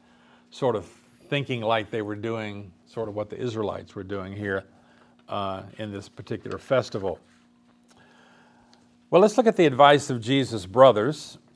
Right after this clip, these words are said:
Jesus' brothers said to him, "Leave Galilee and go to Judea, so that your disciples may see the works you do.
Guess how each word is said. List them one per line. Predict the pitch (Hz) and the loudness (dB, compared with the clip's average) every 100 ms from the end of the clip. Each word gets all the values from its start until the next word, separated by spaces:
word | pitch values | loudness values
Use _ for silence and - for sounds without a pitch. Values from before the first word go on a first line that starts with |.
| 131 | -2
Jesus' | 120 208 185 135 | 2 2 0 -4
brothers | 104 156 147 120 | 8 8 10 2
said | - 151 139 - | 2 2 2 -2
to | 127 110 | -2 -2
him, | 147 127 113 107 - _ _ | -2 0 -2 -6 -18 _ _
"Leave | 123 160 226 139 | -2 0 0 4
Galilee | 139 156 135 110 104 | 6 6 6 4 2
and | 117 117 | -2 0
go | 127 | 2
to | 139 127 | 2 0
Judea, | 104 113 127 92 - _ _ _ _ _ _ _ _ | -4 -2 -2 -4 -8 _ _ _ _ _ _ _ _
so | - 139 | -10 2
that | 151 143 | 2 2
your | 143 | -2
disciples | 123 - - 165 190 123 110 127 - - | -4 -4 2 2 2 -2 -4 -6 -12 -18
may | 113 123 | -8 -8
see | 113 - 185 170 139 139 | -8 -2 2 2 0 -4
the | 117 120 | -6 -4
works | 120 135 135 131 | 0 -2 -2 -8
you | |
do. | 113 135 104 | -2 -2 -2